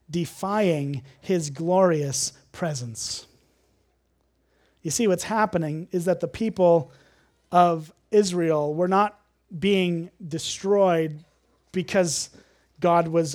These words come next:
out to get them. This was judgment on their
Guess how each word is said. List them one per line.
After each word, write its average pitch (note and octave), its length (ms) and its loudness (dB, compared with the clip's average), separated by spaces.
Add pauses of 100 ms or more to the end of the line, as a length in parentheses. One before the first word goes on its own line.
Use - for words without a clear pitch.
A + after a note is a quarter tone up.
(120)
out F3+ 240 -2
to E3+ 80 -8
get E3+ 340 -2
them. C#3 300 -8 (880)
This F#3+ 180 0
was F3 160 0
judgment D#3+ 800 -2 (500)
on F3 420 -2
their E3+ 500 0